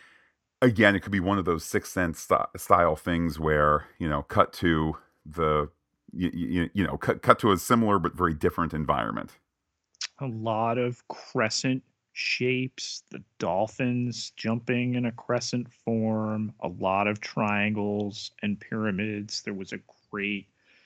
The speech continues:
Speaker 2: shot from above as they're, uh, getting to that, uh,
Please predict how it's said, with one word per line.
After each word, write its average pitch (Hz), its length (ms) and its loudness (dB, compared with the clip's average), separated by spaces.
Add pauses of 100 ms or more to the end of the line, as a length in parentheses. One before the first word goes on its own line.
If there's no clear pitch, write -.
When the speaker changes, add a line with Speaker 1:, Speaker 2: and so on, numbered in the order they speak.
(280)
Speaker 2:
shot 107 600 0
from 110 280 -4
above 107 640 -2
as 101 340 -4
they're, 98 380 -6 (540)
uh, 101 200 -4 (140)
getting 98 320 0
to 120 160 -4
that, 98 320 -2 (760)
uh, - 280 -6